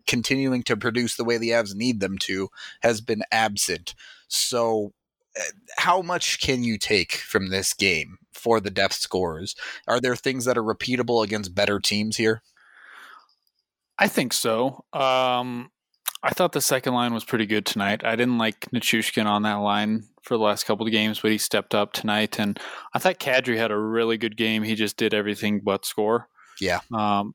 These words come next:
Speaker 2: Burakovsky, uh, his playmaking skills have impressed me. He's not scoring goals, but he's, he's at least creating things. Um, he got an assist on the,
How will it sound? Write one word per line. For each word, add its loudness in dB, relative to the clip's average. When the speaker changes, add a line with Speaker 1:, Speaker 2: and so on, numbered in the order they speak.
Speaker 2:
Burakovsky, 0
uh, 0
his 0
playmaking 0
skills 0
have -2
impressed -2
me. 0
He's 0
not 0
scoring 0
goals, 0
but 0
he's, -2
he's 0
at 4
least -2
creating 0
things. 0
Um, 0
he -6
got 4
an -4
assist 0
on 2
the, 0